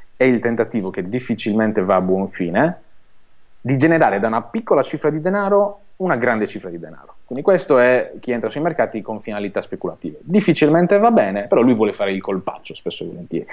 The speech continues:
Si specula per questo motivo, e non ho niente neanche contro gli speculatori. L'investimento è la, un'altra cosa, è l'esatto contrario. L'investimento è il tentativo che deve andare a buon fine di evitare che una grande cifra di denaro diventi una piccola cifra di denaro. Mm?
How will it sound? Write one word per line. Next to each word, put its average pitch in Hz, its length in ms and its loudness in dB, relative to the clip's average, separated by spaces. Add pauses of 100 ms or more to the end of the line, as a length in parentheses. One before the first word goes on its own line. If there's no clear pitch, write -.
(100)
Si 120 100 -4
specula 151 380 2
per 104 140 -2
questo 104 240 -6
motivo, 92 420 -12
e 117 80 -4
non 113 100 0
ho 110 60 2
niente 113 280 2
neanche 104 200 -2
contro 98 260 -4
gli 92 60 -4
speculatori. - 500 -8 (720)
L'investimento 233 640 6
è 180 60 6
la, 160 80 6
un'altra 151 400 0
cosa, 110 420 -2
è 123 80 -4
l'esatto 135 340 0
contrario. 95 580 -2 (140)
L'investimento 147 680 0
è 107 280 2 (200)
il 120 120 -10
tentativo 143 720 -2 (220)
che 143 140 -4
deve 180 200 4
andare 147 220 4
a 123 60 4
buon 117 180 -4
fine 113 440 -12 (360)
di 170 100 2
evitare 214 440 2
che - 40 -6
una 135 120 -4
grande 226 280 0
cifra 180 280 -4
di 180 80 0
denaro 196 400 2
diventi 185 420 -2
una 143 160 -4
piccola 143 340 -4
cifra 113 240 -8
di 104 140 -6
denaro. 98 460 -4 (120)
Mm? 165 100 2